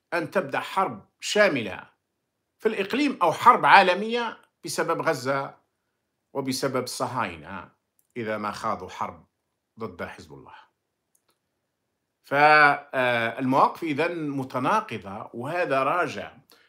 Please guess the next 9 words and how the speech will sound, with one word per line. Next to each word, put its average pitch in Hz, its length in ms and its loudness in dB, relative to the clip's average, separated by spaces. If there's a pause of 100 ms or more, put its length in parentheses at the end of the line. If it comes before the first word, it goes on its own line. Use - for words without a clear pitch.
(160)
أن 120 120 -6
الإدارة 143 440 -2
الأمريكية 127 600 -4
اللي 113 140 -6
جاتها 120 840 -4
هذه 117 140 -6
الحرب، - 460 -4 (840)
آه، 110 220 -2
في 104 500 -10